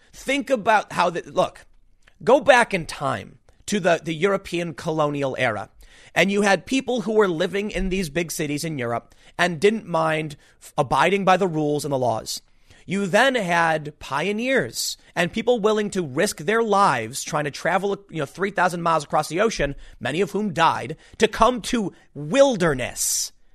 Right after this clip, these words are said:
because they wanted freedom. They wanted to practice their own religion. They wanted opportunities.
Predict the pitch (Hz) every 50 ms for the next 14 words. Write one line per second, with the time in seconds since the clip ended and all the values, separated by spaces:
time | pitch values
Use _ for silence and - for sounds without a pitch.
0 | - _ - - 165 170 - 190 165 131 175 156 143 127 147 147 165 165 - 185
1 | 143 117 - - - 202 254 285 247 180 120 101 - - _ _ - _ _ _
2 | _ _ 143 139 156 165 165 151 - - 151 151 160 - - 160 156 151 143 135
3 | 131 131 208 226 175 180 220 214 214 202 196 - - - _ 156 151 147 139 131
4 | 123 117 - 127 127 - - 220 220 220 214 208 196 - -